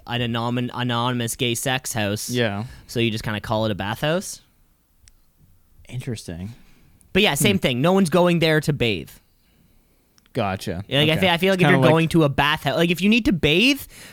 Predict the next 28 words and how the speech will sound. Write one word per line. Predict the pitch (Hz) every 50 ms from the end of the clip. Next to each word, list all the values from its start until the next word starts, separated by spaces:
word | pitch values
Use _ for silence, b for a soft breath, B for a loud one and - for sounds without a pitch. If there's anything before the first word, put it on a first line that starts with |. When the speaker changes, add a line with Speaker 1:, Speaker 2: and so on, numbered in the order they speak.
| B B
Speaker 1:
you | -
probably | - - 202 196 190 185
go | 165 185
to | 180 165
the | 165
local | 165 165 165 165 - 160 147
Y | 135 143 143 143 139
M | 131 127
C | - - 131 123 117
A. | 107 92 76 - 98 -
I | - 131
feel | - 170 175
like | 165 156 135
that's | 170 165 160 -
a | 165
much, | 156 151 156 160 - - -
Speaker 2:
Right. | 175 147 156 165
Speaker 1:
you | 160 156
know, | 147 143
they | 151 151
ha-, | 147 156
probably | 156 151 170 151 143 147
have | 151 143 131 -
showers | - - 151 143 147 147 147 143 143 131
and | 117 113
stalls | - - 139 135 131 127 127 117
and | 107 95
soap. | - - 131 123 120 110